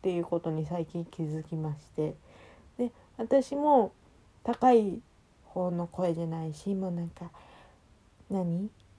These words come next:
可愛いっていう感じの声でもないから、そう、自然とね、あの、私のお耳の特等席になるようなリスナー、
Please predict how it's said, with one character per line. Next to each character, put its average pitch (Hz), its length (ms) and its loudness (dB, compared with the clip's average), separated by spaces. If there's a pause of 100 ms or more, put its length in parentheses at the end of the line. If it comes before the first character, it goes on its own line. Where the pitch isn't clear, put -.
(120)
可 311 160 -2
愛 381 140 2
い 440 220 2
っ - 20 -8 (100)
て 202 120 6
い - 20 4
う 190 40 0
感 185 240 -2
じ 196 160 6
の 247 120 12
声 214 220 8
で 180 80 4
も 165 120 2
な 165 160 2
い 160 100 0
か 151 200 -6
ら、 175 240 4 (480)
そ 175 180 0
う、 - 40 -2
自 247 280 -6
然 302 300 0
と 320 80 -6
ね、 359 180 -2 (300)
あ 196 180 0
の、 185 180 -2
私 180 400 0
の 180 180 0
お - 20 0
耳 196 280 2
の 214 140 0
特 202 300 -2
等 302 240 8
席 202 240 -8
に 170 180 -4
な 208 160 0
る 175 140 0
よ 175 160 -2
う 175 40 -6
な 151 160 -4
リ 160 140 -2
ス 156 160 -10
ナ 170 240 0
ー、 170 60 -8